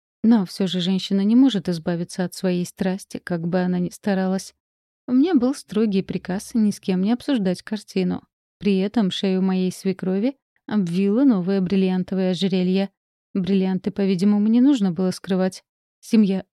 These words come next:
де Маржелас, безусловно, была достаточно богата, чтобы позволить себе подобные украшения, пусть даже отец Ренье был слишком скаредным, чтобы покупать их. Помню, я подумала, что это невероятно жестоко —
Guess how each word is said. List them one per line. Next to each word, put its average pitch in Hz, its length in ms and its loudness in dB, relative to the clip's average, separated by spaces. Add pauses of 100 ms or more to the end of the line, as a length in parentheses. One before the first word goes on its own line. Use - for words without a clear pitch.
де 202 200 0
Маржелас, 190 760 -2 (120)
безусловно, 190 680 -2
была 196 180 0
достаточно 185 680 -4
богата, 190 480 -2 (280)
чтобы - 320 -2
позволить 180 600 -2
себе 190 280 -4
подобные 185 480 -2
украшения, 190 720 -2 (340)
пусть - 260 -8
даже 190 380 -2
отец 180 400 -6
Ренье 185 360 0
был 185 200 -4
слишком 190 500 -2
скаредным, 190 720 2 (220)
чтобы 185 440 -2
покупать 180 600 -6
их. - 240 -14 (640)
Помню, 190 360 0
я 185 180 -2
подумала, 196 500 0
что - 220 -6
это 190 160 -2
невероятно 190 600 0
жестоко — 190 560 -4